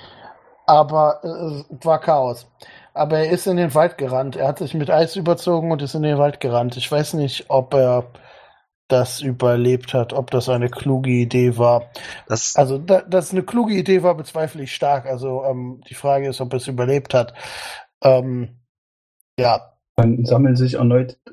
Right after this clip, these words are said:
Speaker 3: große Kullertränen in den Augen, äh, in den großen Augen von Nino, ihr habt ja alles Bild gesehen. Äh, dann, nein,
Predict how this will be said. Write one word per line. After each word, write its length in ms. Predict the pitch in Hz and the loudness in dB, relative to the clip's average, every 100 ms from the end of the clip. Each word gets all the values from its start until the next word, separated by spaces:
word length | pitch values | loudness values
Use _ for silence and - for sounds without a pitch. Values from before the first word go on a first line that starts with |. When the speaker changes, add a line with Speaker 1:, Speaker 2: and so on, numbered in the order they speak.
| 139 | -14
Speaker 3:
große 340 | - 131 139 120 | -6 -2 0 0
Kullertränen 560 | 143 135 127 113 117 | 2 0 2 0 2
in 80 | 113 | 2
den 120 | 113 | 0
Augen, 320 | - 113 117 113 | 0 0 2 2
äh, 480 | 110 113 113 110 113 | 2 2 0 -4 -2
in 60 | |
den 100 | 110 | 0
großen 280 | 117 135 143 | 4 4 4
Augen 220 | 120 131 | 2 2
von 180 | 117 117 | 0 -2
Nino, 180 | 127 139 | 0 0
ihr 80 | 107 | 0
habt 120 | 110 | -2
ja 80 | 104 | -2
alles 180 | 98 95 | -2 -6
Bild 160 | 101 | -8
gesehen. 260 | 92 95 110 - _ | -6 -4 -4 -8 _
Äh, 180 | - 101 | -2 0
dann, 380 | 101 98 - - _ _ _ _ _ _ 123 | 0 -2 -4 -12 _ _ _ _ _ _ -2
nein, 580 | 113 127 110 107 98 | 2 2 2 0 -4